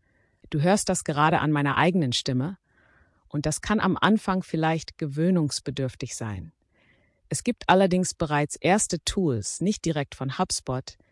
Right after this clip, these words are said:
die Stimmen mit österreichischem Klang unterstützen. Die Entwicklung geht also definitiv in die richtige Richtung. Wie kann man das in der Praxis nutzen? Ein gutes Beispiel wäre ein Webinarprozess.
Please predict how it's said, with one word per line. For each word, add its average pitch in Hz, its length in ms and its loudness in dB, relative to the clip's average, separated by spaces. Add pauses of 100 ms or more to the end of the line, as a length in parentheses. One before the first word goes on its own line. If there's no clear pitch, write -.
(140)
die 151 100 -2
Stimmen 143 640 2
mit 151 260 -4
österreichischem 147 800 0
Klang 135 320 -4
unterstützen. 143 760 -6 (760)
Die - 80 -2
Entwicklung 190 520 0
geht 165 180 0
also 151 220 0 (200)
definitiv 180 800 2
in 147 100 -2
die 151 80 -2
richtige 147 420 -4
Richtung. - 380 -6 (840)
Wie 160 120 -2
kann 165 160 0
man 160 120 2
das 151 160 -2
in 151 60 -2
der 151 80 0
Praxis - 480 -2
nutzen? 123 440 -8 (600)
Ein 143 140 -2
gutes 180 260 2
Beispiel 165 520 2
wäre 147 260 0
ein 139 180 0
Webinarprozess. 147 1040 -2